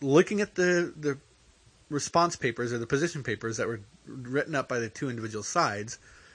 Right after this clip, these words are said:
I honestly believe that what happened was John Roberts decided he wanted to frame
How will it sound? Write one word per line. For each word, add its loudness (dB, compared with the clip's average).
I -4
honestly 0
believe 0
that 0
what -4
happened 0
was -6
John 2
Roberts 0
decided -2
he -4
wanted -2
to -2
frame -4